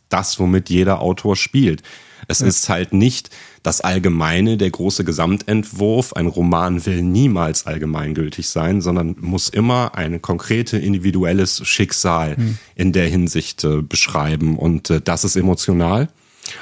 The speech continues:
Speaker 1: Und, äh, genau das will und muss ein Autor eben auch spüren und eben auch, äh, äh, ja, ausdrücken können.
Speaker 2: Okay, ich merke, du willst schon ganz stark in die, die Kurve kriegen, dass wir <laughs> in den, in den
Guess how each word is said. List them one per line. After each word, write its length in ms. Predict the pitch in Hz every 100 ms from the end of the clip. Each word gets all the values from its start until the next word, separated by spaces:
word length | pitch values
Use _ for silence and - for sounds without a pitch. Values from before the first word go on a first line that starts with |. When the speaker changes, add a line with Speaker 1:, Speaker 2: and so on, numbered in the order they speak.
| - -
Speaker 1:
Und, 360 | 104 98 95 -
äh, 200 | 92 87
genau 420 | 98 92 85 87
das 440 | 82 87 - - - -
will 640 | 82 - 78 87 92 98
und 260 | - 78 73
muss 320 | 87 95 -
ein 160 | 80 82
Autor 500 | 76 78 - 80 -
eben 280 | 85 85 -
auch 220 | 76 - - - _
spüren 720 | - - 117 117 120 113 113
und 380 | - 95 104 101 -
eben 320 | 90 95 80
auch, 500 | - 76 76 - - 95
äh, 260 | 92 92 -
äh, 120 | 92 90
ja, 220 | 90 85
ausdrücken 420 | 92 - 90 73
können. 240 | - - - _ _ _ - -
Speaker 2:
Okay, 380 | 139 123 151 117 -
ich 120 | 123
merke, 240 | 143 143 135
du 160 | 123
willst 140 | 143 -
schon 340 | 135 123 120
ganz 200 | 127 135
stark 400 | - - 131 127
in 80 | 135
die, 160 | 127 123
die 120 | 123
Kurve 300 | 123 160 143
kriegen, 320 | 135 147 139 120
dass 200 | 123 -
wir 160 | 120 120
<laughs> 120 | 98 135
in 140 | 139
den, 180 | 120 113 - - - -
in 220 | 165 127
den 300 | 123 113 120